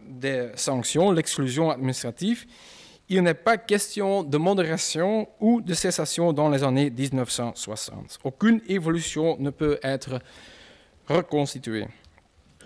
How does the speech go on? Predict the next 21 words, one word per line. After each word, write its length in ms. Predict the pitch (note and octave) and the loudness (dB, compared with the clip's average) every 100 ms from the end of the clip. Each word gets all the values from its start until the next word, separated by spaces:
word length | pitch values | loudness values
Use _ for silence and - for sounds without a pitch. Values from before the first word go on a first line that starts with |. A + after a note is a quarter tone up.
| - - - | -18 -18 -6
Les 380 | - D#3+ F3 F3+ | 4 8 8 8
mécanismes 720 | D#3 F3 F#3+ E3 G3+ A#3 A#3 | 8 6 6 4 6 8 6
qui 280 | F#3 G3+ G3 - | 6 0 -2 0
excluaient 600 | F#3+ - E3+ D3 G3 A#3 F3 | -2 -2 -2 0 0 -2 -4
les 200 | F3 D#3 | -4 0
inciviques 420 | F3 E3 C#3+ G#3 | -2 -2 -4 -4
de 60 | G#3 | -2
certains 400 | - F3+ F3 D3 | -2 0 0 -2
services, 640 | - - E3 C#3 F#3 G#3 | -2 -4 -4 -4 -6 -6
fonctions 480 | - E3+ D#3+ - F#3+ | -6 -8 -6 -4 -2
et 60 | E3+ | 0
avantages 600 | D#3 D3 C3+ F#3+ A3 G3+ | -2 -4 -2 -2 0 -2
ont 100 | F3+ | -6
partiellement 840 | E3+ - G#3+ - F#3+ F#3 D3+ E3+ G3 | -4 -4 -6 -4 -2 0 0 0 -2
perduré, 760 | - A3 A3+ F3 D3+ E3 G#3 - - - - - - - | -4 -6 -4 -4 -4 -4 -4 -8 -20 -20 -20 -20 -8 -4
perduré, 420 | G#3+ D#3+ C#3 G3 | -2 -2 -2 -2
souvent 420 | - G3+ C#3+ G3+ | -2 -2 2 4
en 100 | F3 | 2
tant 260 | D#3+ G3 F#3 | 2 0 0
que 400 | F3 D#3+ C#3+ C3+ - | 0 0 0 -6 -12
conséquence 580 | - E3 D3 D#3 D#3 D3 | -4 -4 -2 -2 0 -2